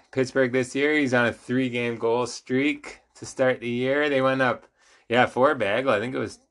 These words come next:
fourteen minutes in, maybe, to this game. And Marc-Andre Fleury in his triumphant return to, to, uh, P P G Arena. He, uh, not so triumphant,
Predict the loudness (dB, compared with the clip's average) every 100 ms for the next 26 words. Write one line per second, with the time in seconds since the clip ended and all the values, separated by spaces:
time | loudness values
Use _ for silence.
0 | _ _ _ _ 0 2 2 -2 -4 -2
1 | -2 -4 -4 -4 -4 -2 -2 0 0 0
2 | -2 -4 -4 -4 -2 -2 -2 -2 -6 _
3 | _ -20 -2 0 2 2 0 2 0 2
4 | 2 2 0 -2 -2 -2 -2 -2 -6 -8
5 | -6 -4 -4 -2 2 4 4 0 -2 _
6 | _ _ _ _ _ _ _ 0 2 4
7 | 2 2 2 2 0 -4 -2 -2 0 -2
8 | 0 2 4 2 2 0 0 2 4 4
9 | 0 -16 -8 -4 -2 -2 0 0 0 0
10 | -2 -2 0 0 -2 -2 2 4 2 0
11 | -2 -4 -4 -14